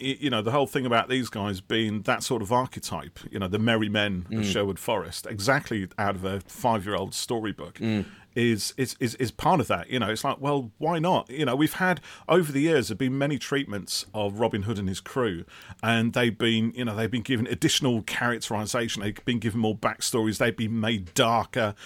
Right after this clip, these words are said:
Speaker 1: you know, the, the, the relationships have been tested, and maybe Will Scarlet wasn't quite such a friend of Little
Speaker 2: Mm.
Speaker 1: John as, or,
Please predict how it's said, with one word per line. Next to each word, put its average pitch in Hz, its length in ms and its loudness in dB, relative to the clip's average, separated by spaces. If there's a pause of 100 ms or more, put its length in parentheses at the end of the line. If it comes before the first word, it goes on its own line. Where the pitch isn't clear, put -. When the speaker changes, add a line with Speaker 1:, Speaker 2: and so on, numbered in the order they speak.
(260)
Speaker 1:
you 107 140 0
know, 110 120 4
the, 117 340 2
the, 113 240 2 (160)
the 120 100 4
relationships 127 800 2
have 107 100 -2
been 107 180 -2
tested, 143 640 2
and 110 180 0 (280)
maybe 123 520 2 (120)
Will 131 160 2
Scarlet 131 560 2
wasn't 120 300 0
quite 139 260 0
such - 240 -4
a 120 60 -8
friend 127 400 0
of 113 200 0
Little 127 220 0
Speaker 2:
Mm. 98 60 0
Speaker 1:
John 120 260 4
as, 113 300 0
or, 120 180 -4